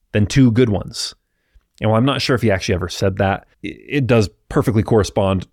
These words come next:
to what he believed. He thought unity of command was absolutely vital in war. And I think he was right, and that unity of command is vital in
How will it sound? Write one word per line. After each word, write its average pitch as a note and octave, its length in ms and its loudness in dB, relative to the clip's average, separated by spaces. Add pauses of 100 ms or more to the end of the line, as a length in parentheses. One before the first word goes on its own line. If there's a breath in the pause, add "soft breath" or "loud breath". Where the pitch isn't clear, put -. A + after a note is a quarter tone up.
to G2+ 280 2
what G#2 220 0
he G#2+ 80 2
believed. F2+ 420 -2 (180 soft breath)
He B2 180 0
thought A2+ 260 0
unity A2+ 480 4
of G2+ 120 -2
command F2+ 460 0 (320)
was A2 220 0 (200)
absolutely A#2+ 580 0
vital F2+ 440 -2 (520)
in F#2+ 180 0
war. - 280 -4 (280)
And A#2 80 -2
I A2+ 60 2
think D3+ 160 2
he E3+ 60 2
was A2+ 140 2
right, G#2+ 300 -2 (320)
and G#2 140 -2
that G#2 140 0
unity C3 420 4
of A2+ 80 0
command F#2 480 -2 (960)
is A2 140 2
vital G2+ 360 2
in F2+ 260 0